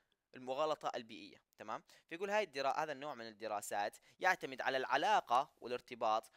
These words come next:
ما بين حادث معين وحدوث المرض. فمثلًا عندنا الحادث هو مثلًا تدخين السكائر، والمرض هو سرطان الرئة. إما تكون علاقة إيجابية، معناتها التدخين له علاقة بالسرطان، أو سلبية،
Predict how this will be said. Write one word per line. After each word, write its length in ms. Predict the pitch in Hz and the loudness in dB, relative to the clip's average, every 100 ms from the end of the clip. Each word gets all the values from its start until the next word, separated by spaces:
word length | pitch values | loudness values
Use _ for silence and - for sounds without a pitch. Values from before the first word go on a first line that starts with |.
| _ | _
ما 140 | 147 | -2
بين 240 | 156 202 175 | 0 -2 -4
حادث 520 | - 220 269 262 240 | 0 2 2 -2 -12
معين 640 | 196 165 151 113 117 151 _ _ _ _ | -4 0 0 -2 -6 -6 _ _ _ _
وحدوث 1120 | 139 160 170 170 - _ - 151 180 196 196 - | 6 10 10 6 -2 _ -10 -8 -8 -10 -10 -8
المرض. 320 | 139 127 98 - _ _ | -6 -4 -4 -6 _ _
فمثلًا 360 | 151 160 123 | -8 -4 -2
عندنا 300 | 110 117 117 | -2 -2 -4
الحادث 500 | - 120 143 135 120 | -8 -4 0 0 0
هو 200 | 120 110 | -8 -8
مثلًا 260 | 92 - 104 | -10 -12 -12
تدخين 400 | 98 110 - 165 | -12 -18 -14 -12
السكائر، 560 | 156 131 131 117 131 - _ - _ - | -10 -8 -2 -2 -2 -6 _ -20 _ -4
والمرض 560 | 117 139 139 160 160 | -2 -2 -2 -4 -4
هو 200 | 156 135 | -6 -12
سرطان 460 | 131 110 104 123 147 | -8 -8 -6 -6 -6
الرئة. 280 | 135 73 - _ - | -10 -12 -14 _ -4
إما 240 | 254 277 254 | -2 0 -4
تكون 260 | - 185 | -4 -4
علاقة 520 | 160 170 180 - 104 - _ | 2 6 6 4 -4 -4 _
إيجابية، 680 | 135 139 139 143 120 131 160 - | -6 2 2 2 -4 -4 -6 -8
معناتها 260 | 113 113 | -6 -6
التدخين 380 | 117 117 - 127 | -10 -10 -10 -10
له 140 | 117 | -2
علاقة 220 | 113 120 113 | 0 0 -4
بالسرطان، 520 | - 113 104 113 135 _ - - | -8 -8 -8 -8 -8 _ -6 2
أو 140 | 214 | 2
سلبية، 640 | 220 226 214 226 131 147 | 2 -2 -2 -4 0 0